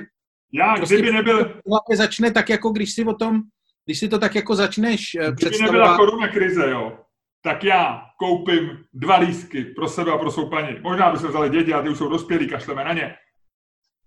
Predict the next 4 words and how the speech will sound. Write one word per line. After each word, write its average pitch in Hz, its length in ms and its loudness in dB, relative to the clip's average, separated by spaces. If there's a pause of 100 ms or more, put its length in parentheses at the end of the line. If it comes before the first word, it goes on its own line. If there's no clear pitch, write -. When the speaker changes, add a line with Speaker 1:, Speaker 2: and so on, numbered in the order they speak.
(120)
Speaker 1:
První 208 340 2
třídou 160 640 -2 (840)
do 165 120 4
Austinu. 175 680 0